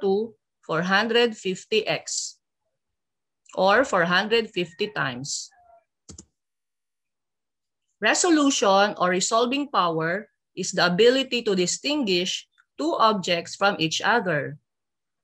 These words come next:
So we have here low resolution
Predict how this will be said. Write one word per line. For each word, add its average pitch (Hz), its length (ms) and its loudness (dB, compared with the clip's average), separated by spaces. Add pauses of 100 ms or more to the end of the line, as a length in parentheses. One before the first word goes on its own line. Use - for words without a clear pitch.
(440)
So 185 180 -6
we 180 100 -2
have 196 280 2
here 190 260 2
low 185 240 2
resolution 247 920 -2